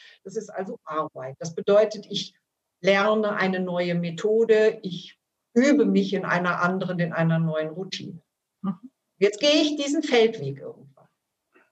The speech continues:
Speaker 1: Das muss ich dir nicht erzählen, da braucht man kein Gärtner zu sein und da muss man nicht viel landwirtschaftliche Erfahrung haben. Das kann sich jeder vorstellen, wenn so ein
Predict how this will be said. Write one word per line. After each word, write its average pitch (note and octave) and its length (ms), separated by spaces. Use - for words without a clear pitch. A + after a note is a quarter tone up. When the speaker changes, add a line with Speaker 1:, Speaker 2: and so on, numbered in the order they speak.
Speaker 1:
Das G3 140
muss C4+ 180
ich A#3 160
dir D#4+ 180
nicht E4 200
erzählen, C4+ 420
da A3+ 80
braucht G#3+ 260
man G3+ 140
kein F#3+ 220
Gärtner C#4+ 480
zu B3 200
sein A#3 380
und G3+ 100
da G#3 80
muss G#3+ 220
man G#3 160
nicht G#3 160
viel B3+ 160
landwirtschaftliche G#3+ 840
Erfahrung B3 640
haben. A#3 340
Das E3 120
kann G#3+ 220
sich G3+ 120
jeder G#3+ 360
vorstellen, A3 640
wenn G3+ 160
so F#3 80
ein F3 160